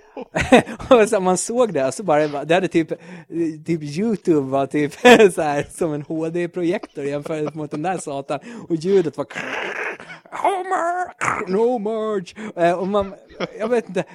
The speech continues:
man bara såg den där jäveln och så kommer jag ihåg att man verkligen satt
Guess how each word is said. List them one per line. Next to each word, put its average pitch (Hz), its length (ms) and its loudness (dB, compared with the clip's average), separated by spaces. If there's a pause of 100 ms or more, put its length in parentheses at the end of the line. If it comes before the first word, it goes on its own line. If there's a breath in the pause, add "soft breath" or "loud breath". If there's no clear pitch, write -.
(140 loud breath)
man 247 100 -10
bara 233 80 -4
såg 294 360 0
den 180 120 -2
där 185 80 2
jäveln 185 440 0
och 185 120 -8
så 233 80 -12
kommer 214 200 -4
jag 196 120 0
ihåg 254 260 0
att - 140 -8
man 165 160 -2
verkligen 196 300 -4
satt - 320 -10